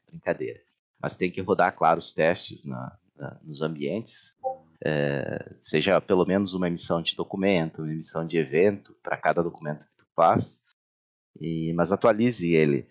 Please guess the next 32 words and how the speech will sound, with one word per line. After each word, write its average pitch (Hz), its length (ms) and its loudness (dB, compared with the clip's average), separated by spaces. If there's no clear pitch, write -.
É, 73 240 4
a 82 160 4
gente 90 300 -8
tenta 104 400 4
manter 101 760 4
a 101 160 8
ordem, 120 640 4
né? 107 360 -2
Exceto - 440 0
alguns 98 420 -6
que - 140 -16
de 82 100 -14
vez 82 140 -4
em - 60 -20
quando 85 220 -6
sobe 85 320 0
uns 80 480 -20
negócios 78 320 -2
lá 76 120 -2
que - 80 -10
atravessa 78 480 -2
tudo, 117 320 -10
né? 101 100 0
Mas 98 140 2
daí 107 80 8
a 107 40 6
gente 123 140 -8
só - 100 -2
deixa - 240 0
pra 143 120 0
sexta-feira 139 520 0
de 220 280 -6